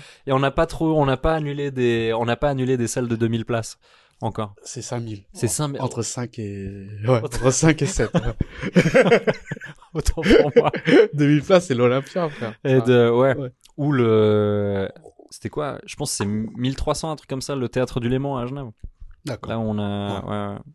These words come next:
Speaker 2: Oui, oui. Ah oui, c'est
Speaker 1: Cinq mille
Speaker 2: bien.
Speaker 1: places. Alors, j'en profite du coup pour te poser une question. Est-ce que vraiment un,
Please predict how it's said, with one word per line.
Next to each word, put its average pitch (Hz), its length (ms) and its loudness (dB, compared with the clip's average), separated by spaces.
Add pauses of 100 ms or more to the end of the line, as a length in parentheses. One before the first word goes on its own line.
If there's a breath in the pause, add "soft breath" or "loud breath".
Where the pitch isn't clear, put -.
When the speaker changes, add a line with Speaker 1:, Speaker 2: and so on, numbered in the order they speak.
(1120)
Speaker 2:
Oui, 110 160 -6
oui. 98 200 -12 (140)
Ah 104 140 -12
oui, 95 60 -8
c'est 95 60 -4
Speaker 1:
Cinq 135 440 -2
mille 120 140 0
Speaker 2:
bien. 117 80 -2
Speaker 1:
places. 139 220 0 (260 soft breath)
Alors, 117 440 0
j'en 117 220 2
profite 139 320 -2
du 123 100 -8
coup 143 120 -4
pour 117 200 -2
te - 60 -20
poser 110 240 -2
une 107 100 -2
question. 139 360 -8
Est-ce - 200 -8
que 147 300 -8 (120)
vraiment 113 540 -2
un, 98 80 -8